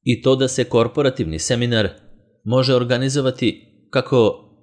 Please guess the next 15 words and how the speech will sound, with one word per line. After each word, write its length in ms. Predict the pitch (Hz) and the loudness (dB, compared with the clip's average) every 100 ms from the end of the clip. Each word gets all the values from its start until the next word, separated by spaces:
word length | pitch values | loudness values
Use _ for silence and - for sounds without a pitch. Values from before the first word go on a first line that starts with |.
| _ 107 | _ -6
na 300 | 110 98 - 117 | -2 -2 -2 -2
bilo 280 | 135 127 | 2 0
koji 320 | 123 143 135 104 | 0 -2 0 -2
od 200 | 107 107 - | -2 -2 -4
do 220 | 104 104 | -4 -4
sada 440 | - - 123 123 92 | -4 -4 -2 -2 -2
navedenih 580 | 87 90 90 92 95 | -2 -2 -2 -4 -4
načina, 420 | 110 92 - 110 76 - _ _ _ _ _ | -4 -4 -4 -6 -6 -16 _ _ _ _ _
tako 320 | - 101 - 87 | -4 -4 -2 -2
isto 580 | 76 - 127 113 - - | -2 -4 0 0 -2 -4
i 160 | 120 113 | -4 -4
na 180 | 113 | -4
nekoj 400 | 117 127 131 135 | -2 -4 0 0
drugoj 340 | 101 123 113 85 | 0 -2 -2 -2
lokaciji. 640 | 87 87 98 80 - - | -2 -2 -4 -4 -6 -8